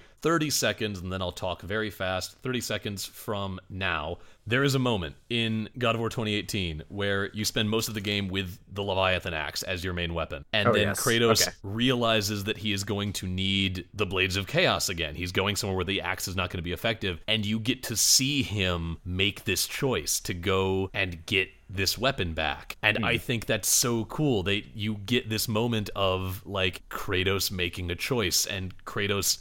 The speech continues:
Speaker 1: really not wanting to make that choice, but realizing that this is what he has to do if he wants to accomplish this goal of
Speaker 2: Like,
Speaker 1: his.
Speaker 2: he,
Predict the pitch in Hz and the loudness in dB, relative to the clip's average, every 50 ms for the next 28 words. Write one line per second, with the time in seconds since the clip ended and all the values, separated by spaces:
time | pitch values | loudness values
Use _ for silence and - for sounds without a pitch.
0 | - 98 98 113 147 165 156 147 139 135 131 135 135 131 110 123 135 135 139 131 | -6 -6 -2 2 2 4 4 4 2 2 2 2 0 0 0 0 2 2 4 2
1 | - 131 120 117 113 107 107 113 110 101 - - 139 120 107 - 120 104 101 107 | 2 2 2 2 0 0 0 0 -2 0 0 2 2 2 0 0 -4 -4 0 0
2 | 117 117 117 117 113 101 113 110 104 113 101 - 110 98 - 110 101 101 107 - | 0 2 2 0 0 0 0 -2 -4 -4 -4 -4 -2 -2 -2 -2 -4 -4 -6 -6
3 | - - 113 104 - 104 95 - - - 104 90 98 113 113 107 104 80 104 - | -4 -2 -2 -2 -2 -4 -4 -6 -6 -6 -6 -4 -2 0 0 0 0 -2 -4 -6
4 | - 101 101 92 98 92 92 - - - 104 98 95 101 - - - - 104 104 | -6 -8 -8 -6 -6 -6 -6 -6 -6 -4 -4 -4 -4 -4 -8 -8 -4 -2 -2 -2
5 | - - - 101 95 90 95 98 92 - - 101 98 95 90 113 127 135 120 101 | -2 -4 -4 -4 -4 -4 -4 -4 -4 -4 -6 -6 -6 -4 -2 0 0 0 2 2
6 | 113 117 107 98 85 76 78 78 76 - 147 127 - - | 4 4 4 4 2 -2 -4 -4 0 2 2 2 2 -2